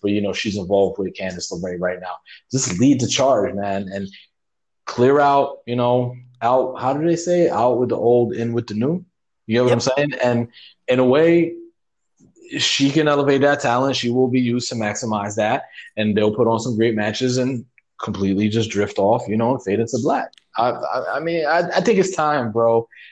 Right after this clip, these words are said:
Speaker 1: I, I may sound, I think it's time for fresh female talent to be on the main roster, in my opinion. It's
Speaker 2: Yeah,
Speaker 1: time.
Speaker 2: in order to have some good wrestling, or at least that di-, that dichotomy of entertainment plus good wrestling,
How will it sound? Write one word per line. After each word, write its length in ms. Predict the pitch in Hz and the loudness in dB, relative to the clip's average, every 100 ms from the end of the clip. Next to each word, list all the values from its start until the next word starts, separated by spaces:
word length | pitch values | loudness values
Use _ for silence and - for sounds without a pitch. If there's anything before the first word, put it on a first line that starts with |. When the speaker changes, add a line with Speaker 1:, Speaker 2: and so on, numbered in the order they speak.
| _ _ _ - | _ _ _ -2
Speaker 1:
I, 300 | 135 120 123 | 0 4 2
I 20 | |
may 160 | 127 135 | 2 2
sound, 420 | 156 143 151 80 | 2 2 0 -2
I 80 | 113 | -4
think 200 | 156 127 | -2 -2
it's 160 | 117 - | -4 -8
time 420 | - 127 123 117 | -6 -2 0 -2
for 160 | 117 | -6
fresh 500 | 95 - 120 107 - | -10 -4 0 2 0
female 380 | - 113 107 98 | -2 -2 0 -2
talent 400 | - 110 101 95 | -4 -6 -6 -8
to 140 | - 92 | -10 -8
be 120 | 98 | -6
on 120 | 98 | -6
the 60 | 95 | -6
main 200 | 95 92 | -10 -8
roster, 340 | 92 85 87 | -8 -8 -12
in 80 | 90 | -12
my 120 | 90 | -14
opinion. 300 | 87 87 87 _ _ _ _ - | -14 -18 -20 _ _ _ _ -14
It's 120 | 208 | -12
Speaker 2:
Yeah, 60 | 320 | -10
Speaker 1:
time. 160 | 175 | -8
Speaker 2:
in 60 | 160 | -4
order 220 | 190 202 | -4 -4
to 100 | 185 | 0
have 240 | 185 180 | 0 0
some 200 | - 165 | -4 -16
good 180 | 160 165 | -12 -12
wrestling, 480 | 151 196 - 156 143 | -8 -8 -8 -14 -12
or 180 | 139 135 | -12 -12
at 80 | 135 | -10
least 280 | 147 - | -14 -10
that 200 | 139 131 | -8 -8
di-, 240 | 127 127 120 | -6 -10 -10
that 220 | 120 123 113 | -14 -16 -16
dichotomy 580 | 120 135 151 143 139 | -18 -8 -6 -6 -8
of 260 | 131 127 - _ | -12 -12 -18 _
entertainment 560 | 156 135 - 139 131 - | -20 -20 -16 -14 -14 -12
plus 280 | 156 165 | -8 -8
good 140 | - 123 | -8 -14
wrestling, 420 | 120 - 123 | -14 -16 -20